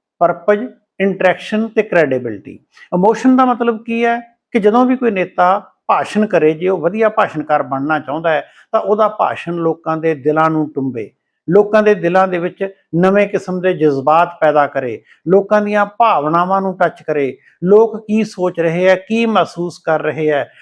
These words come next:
ਉਸ ਦਾ ਹਰ ਸ਼ਬਦ ਲੋਕਾਂ ਦੇ ਅੰਦਰ ਕਿਵੇਂ ਉਤਰਦਾ ਜਾ ਰਿਹਾ ਹੈ। ਇਸ ਗੱਲ ਨਾਲ ਜਿੰਨਾ ਚਿਰ ਤੱਕ ਕੋਈ ਨੇਤਾ ਕਿਸੇ ਦੇ ਦਿਲ ਦੇ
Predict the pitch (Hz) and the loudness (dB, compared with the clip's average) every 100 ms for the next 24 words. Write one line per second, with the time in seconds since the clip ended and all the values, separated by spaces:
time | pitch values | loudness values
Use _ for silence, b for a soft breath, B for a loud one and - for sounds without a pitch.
0 | b 196 202 196 214 - 208 220 - 202 | b 2 2 2 0 0 -2 -2 -2 -2
1 | 190 202 - b _ - 170 202 208 214 | -2 -6 -12 b _ -2 2 2 2 0
2 | 214 202 196 202 220 220 226 247 233 - | 0 0 0 2 2 2 2 4 2 0
3 | 190 175 175 160 151 143 120 156 165 b | -2 2 2 2 2 0 -4 -8 -8 b
4 | b - 226 233 233 196 185 165 147 160 | b 2 4 4 2 0 0 0 0 0
5 | 165 156 180 190 185 156 - 147 165 165 | -2 -4 0 -2 -2 -8 -6 -8 -6 -2
6 | 170 160 139 135 151 160 151 _ 151 147 | -2 -2 -6 -6 -8 -6 -10 _ -8 -6
7 | 123 143 143 160 165 | -4 -6 -4 -4 -4